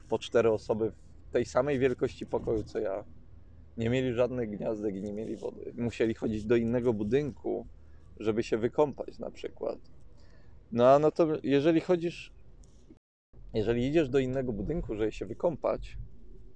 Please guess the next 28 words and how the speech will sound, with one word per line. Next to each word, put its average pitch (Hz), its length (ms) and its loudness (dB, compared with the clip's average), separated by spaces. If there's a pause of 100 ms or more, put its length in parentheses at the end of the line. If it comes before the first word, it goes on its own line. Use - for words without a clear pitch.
(500)
to 123 720 2 (240)
no, 147 140 -4
w 135 60 -6
zimie 139 300 -6
może 135 240 -6
być 135 200 -10
ci 139 160 -10
zimno. 101 340 -12 (500)
<laughs> - 320 -6 (240)
A 185 100 4
oni 226 200 0
to 214 120 0
robili. 196 380 2
Dla 127 160 2
nich 180 180 -4
to 170 120 -2
było 156 220 0
normalne, 135 480 0
dla 127 180 0
nich 120 140 -4
to 113 100 -4
był 104 120 -2
standard, 117 480 -6
dla 107 160 -6
nich 123 160 -8
to - 120 -6
jest - 220 -6
standard. - 520 -16